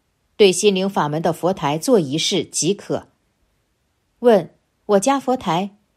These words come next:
已设了三年多，吃全素也三年多，我老公今年突然要求我要把佛台撤出去，我联系了附近的一个寺庙，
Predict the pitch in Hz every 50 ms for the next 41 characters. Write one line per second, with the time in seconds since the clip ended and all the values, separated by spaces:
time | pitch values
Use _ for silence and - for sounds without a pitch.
0 | _ - 202 190 196 - 233 202 185 180 - - 262 262 269 220 160 156 156 196
1 | 196 196 202 202 - _ _ _ _ _ _ _ _ _ - - 220 202 - 190
2 | 156 - - - 214 196 175 170 - _ _ _ _ 185 170 165 - 254 269 269
3 | 247 185 151 156 180 180 180 180 185 - _ _ _ _ _ _ _ _ _ _
4 | _ _ 240 254 269 220 190 220 214 220 208 - 269 269 247 202 185 196 196 -
5 | 277 262 226 180 180 185 196 190 196 196 - - 175 143 - - _ _ _ _
6 | _ _ _ 196 196 202 214 190 190 180 156 165 - - 190 196 - 180 160 175
7 | 190 196 - - 330 302 254 240 - 160 165 - - 156 - - _ _ _ _
8 | _ _ _ _ _ _ _ _ _ 220 214 196 190 196 214 - 240 220 220 220
9 | 214 - 226 220 - 240 240 214 202 196 175 165 170 170 - 226 220 - - 226
10 | 196 208 226 214 180 147 -